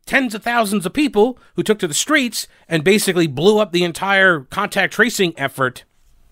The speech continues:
see, your cause was virtuous in the eyes of those who make these decisions, and covid knows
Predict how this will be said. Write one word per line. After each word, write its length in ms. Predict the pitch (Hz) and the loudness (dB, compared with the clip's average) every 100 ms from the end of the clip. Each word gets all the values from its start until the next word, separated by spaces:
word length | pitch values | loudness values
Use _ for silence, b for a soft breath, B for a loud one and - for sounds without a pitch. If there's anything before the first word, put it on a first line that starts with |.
| _ _ _ - _ - - - - - - - - - _ - | _ _ _ -20 _ -20 -20 -20 -20 -20 -20 -20 -20 -20 _ -8
see, 160 | - 165 | -4 -2
your 340 | 139 151 202 | 0 2 2
cause 380 | 190 165 151 135 | 0 2 2 0
was 160 | 135 113 | -6 -2
virtuous 800 | 180 220 - 120 80 - - - _ _ _ _ _ _ _ - | 0 0 0 -8 -8 -10 -12 -14 _ _ _ _ _ _ _ -2
in 120 | 139 | 0
the 120 | 135 | 4
eyes 420 | 143 147 143 131 | 4 4 2 0
of 120 | 127 120 | -2 2
those 360 | 143 139 123 | 4 4 2
who 140 | 135 123 | -2 2
make 280 | 151 156 | 2 0
these 340 | 135 120 110 - | -4 -4 -6 -8
decisions, 680 | 117 240 226 143 90 - - | -4 0 2 0 -6 -12 -14
and 120 | 104 | -2
covid 400 | - 196 156 170 | 4 4 2 0
knows 640 | 214 233 147 90 - - | 2 2 2 -2 -6 -8